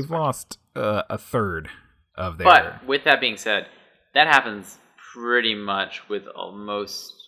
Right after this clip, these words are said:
Speaker 1: like, big games. Like,
Speaker 2: Right.
Speaker 1: you get this huge peak, and then, like, you taper off, and you have, like, the people who, the dedicated players who are
Speaker 2: Right.
Speaker 1: gonna stick with this game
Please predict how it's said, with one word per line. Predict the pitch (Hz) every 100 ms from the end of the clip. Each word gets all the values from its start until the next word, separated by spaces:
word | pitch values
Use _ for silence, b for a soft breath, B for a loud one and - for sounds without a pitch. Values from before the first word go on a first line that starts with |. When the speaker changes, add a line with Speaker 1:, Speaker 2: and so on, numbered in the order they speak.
| -
Speaker 1:
like, | - _ -
big | 98 90
games. | 90 87 - -
Like, | - 110
Speaker 2:
Right. | 90 87 -
Speaker 1:
you | 220
get | 135 123
this | 113 -
huge | - 151 165 175 151 -
peak, | 120 104 - - b b b -
and | 113 107
then, | 104 101
like, | 104 95 92 -
you | 101
taper | 117 107 104
off, | 98 98 -
and | 95
you | 92
have, | 92 90 90 87
like, | 90 - _
the | 98
people | - 104 98 92
who, | 92
the | 104
dedicated | 120 117 113 98
players | 98 85 82 - -
who | 117
are | 101
Speaker 2:
Right. | 104
Speaker 1:
gonna | 98
stick | - 139
with | 139 120
this | 113
game | 110 101 90